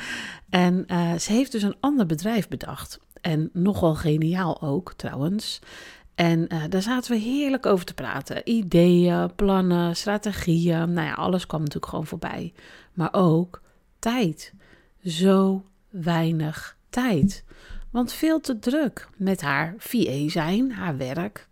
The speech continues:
kids. Of werk, hè, eh, bedrijf.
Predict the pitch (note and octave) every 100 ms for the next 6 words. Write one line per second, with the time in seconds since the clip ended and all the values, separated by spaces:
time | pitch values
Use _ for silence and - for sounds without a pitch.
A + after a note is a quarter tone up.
0 | _ - - - - - - - - -
1 | - E3+ - D#3+ F3+ - G3+ B3 E3+ C#3+
2 | D#3 - C3 G3+ G3